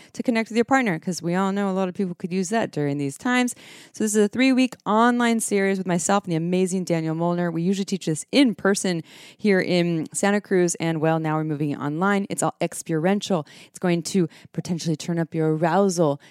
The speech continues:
deepen your connection, give you some creative ways to spice things up. Uh, so as I said, three different evenings. Sign up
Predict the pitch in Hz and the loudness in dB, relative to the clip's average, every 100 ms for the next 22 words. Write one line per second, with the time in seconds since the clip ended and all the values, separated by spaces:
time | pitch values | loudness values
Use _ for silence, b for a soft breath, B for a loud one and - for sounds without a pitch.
0 | b 170 - 170 160 - 151 165 233 - | b -6 -4 -4 -4 -6 -8 -2 -2 -2
1 | - 180 160 175 165 - 156 - 160 165 | -4 -4 -2 -4 -4 -6 -8 -2 0 2
2 | 165 - 160 - - 156 175 - 156 151 | 0 -2 -4 -6 -2 0 0 -4 -8 -10
3 | - 277 - - B B B B 180 175 | -4 -4 -4 -20 B B B B 0 2
4 | 165 160 175 160 160 160 165 247 254 240 | 2 2 2 4 2 0 2 4 6 4
5 | - 180 170 175 170 170 214 214 214 190 | 0 0 0 0 -2 0 -2 0 0 -2
6 | - B B - 240 254 311 294 - 226 | -6 B B -2 0 2 2 0 0 0
7 | 233 | 0